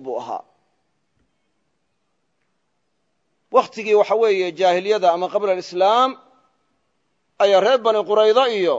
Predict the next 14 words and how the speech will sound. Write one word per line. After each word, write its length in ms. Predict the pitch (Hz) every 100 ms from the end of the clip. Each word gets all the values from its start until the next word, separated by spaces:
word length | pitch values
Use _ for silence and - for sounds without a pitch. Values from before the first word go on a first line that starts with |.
| - _ _ _ _ _ _ _ _ _ _ _ _ -
Awsna 500 | 240 208 - 190 170
xulafa 360 | - 208 240 190
ka 80 | 202
dhaxayn 240 | 180 160 147
jirtay. 260 | 120 _ _ _ _ _ _ _ _ _ _ _ _ _ _
Tii 140 | 254 285
bay 160 | 240
waxay 240 | 208 190 202
is 120 | -
leeyihiin, 640 | 247 247 247 240 262 311 294 _ _ _ _ _ _ _ _ _ _ _ _ _ _ _ _
waxbuu 360 | 190 202 208 285
idinku 300 | 226 202 202 233
tari 240 | 208 185
doonaa. 400 | 156 160 143 107